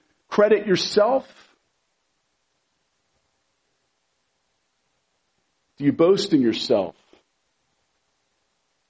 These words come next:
Soli Deo Gloria is meant to lead to all of us boasting only in the Lord and only in the cross of Jesus Christ, where the Prince of Glory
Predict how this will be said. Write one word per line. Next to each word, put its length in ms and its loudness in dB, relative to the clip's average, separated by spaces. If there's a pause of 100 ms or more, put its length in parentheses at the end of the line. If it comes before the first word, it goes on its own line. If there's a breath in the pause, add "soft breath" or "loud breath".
(600)
Soli 360 2
Deo 240 2
Gloria 480 2
is 160 -2
meant 220 2
to 80 -6
lead 460 0
to 80 -4
all 340 2
of 100 -4
us 240 -4 (140)
boasting 680 -2
only 380 2
in 100 2
the 60 2
Lord 440 -4 (1400)
and 160 2
only 400 2
in 240 -2
the 80 -6
cross 840 -4
of 120 -14
Jesus 400 -8
Christ, 680 -6 (960)
where 140 2
the 80 -4
Prince 400 -2
of 160 -12
Glory 680 -2